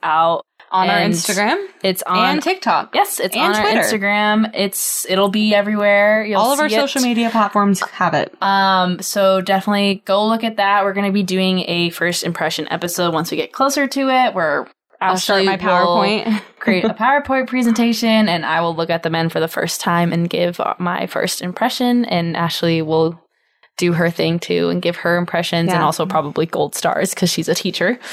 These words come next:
Speaker 2: Just a reminder, uh, my, one of my three gold stars this season did go to Trey, and I stuck to it.
Speaker 1: Yeah.
Speaker 2: So
Speaker 1: I wanna re-listen to that episode 'cause
Speaker 2: I do
Speaker 1: now that
Speaker 2: too.
Speaker 1: we
Speaker 2: I'm
Speaker 1: know
Speaker 2: curious
Speaker 1: the men, I wanna see what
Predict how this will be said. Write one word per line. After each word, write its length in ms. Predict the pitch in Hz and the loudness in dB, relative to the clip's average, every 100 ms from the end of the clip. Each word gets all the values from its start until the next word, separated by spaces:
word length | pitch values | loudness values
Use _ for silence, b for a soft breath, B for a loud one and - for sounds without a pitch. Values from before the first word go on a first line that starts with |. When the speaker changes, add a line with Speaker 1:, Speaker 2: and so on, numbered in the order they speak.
| B B B | B B B
Speaker 2:
Just 220 | 294 339 | -4 -2
a 20 | 453 | 0
reminder, 460 | 330 254 277 208 196 | 0 0 2 2 4
uh, 280 | 185 180 180 | 4 4 2
my, 220 | 185 175 | 2 2
one 300 | 185 180 196 | 0 0 0
of 80 | 208 | 2
my 140 | 202 | 2
three 320 | 185 - 214 220 | 0 0 2 4
gold 260 | 196 190 | 4 2
stars 360 | - 190 190 180 | 2 2 2 2
this 200 | 190 208 | -2 0
season 440 | 190 180 180 180 | 2 2 4 2
did 260 | 175 185 190 | 2 2 2
go 120 | 208 | 2
to 120 | 202 | 0
Trey, 340 | 196 220 214 170 | 0 0 2 2
and 100 | 170 | 2
I 120 | - | 0
stuck 380 | - 190 165 - | -2 -2 -2 -2
to 200 | 190 185 | -2 2
it. 260 | 131 - | 0 -2
Speaker 1:
Yeah. 120 | 185 | -2
Speaker 2:
So 400 | 185 175 170 170 | 2 2 4 2
Speaker 1:
I 120 | 170 196 | 2 2
wanna 220 | 523 480 | 2 0
re-listen 340 | 247 214 330 | 0 0 0
to 60 | 262 | 0
that 160 | 180 156 | 2 2
episode 420 | 160 175 170 160 | 2 0 0 0
'cause 100 | - | 0
Speaker 2:
I 60 | |
do 80 | 185 | 0
Speaker 1:
now 120 | 254 | 2
that 100 | 214 | 2
Speaker 2:
too. 60 | 254 | 2
Speaker 1:
we 60 | 285 | 2
Speaker 2:
I'm 100 | 208 | 0
Speaker 1:
know 120 | 180 | 2
Speaker 2:
curious 320 | 226 269 330 | 2 2 2
Speaker 1:
the 40 | 370 | 2
men, 300 | 170 175 226 | 2 2 0
I 60 | |
wanna 320 | 196 190 190 180 | 2 2 2 -2
see 240 | - 202 185 | -4 -2 2
what 320 | 175 170 | 4 4